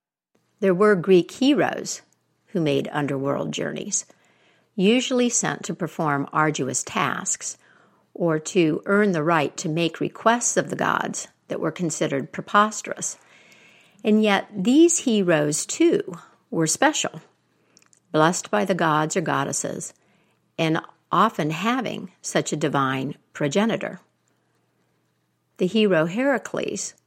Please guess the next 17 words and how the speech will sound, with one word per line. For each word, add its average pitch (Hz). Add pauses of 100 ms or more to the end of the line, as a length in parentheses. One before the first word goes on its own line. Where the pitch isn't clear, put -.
(240)
who 190
made 151
two 196
or 143
three 226
trips -
to -
the 139
underworld, 131 (640)
was 165
the 185
son 165
of 143
Zeus, 247
for -
example. - (1500)
Odysseus, 185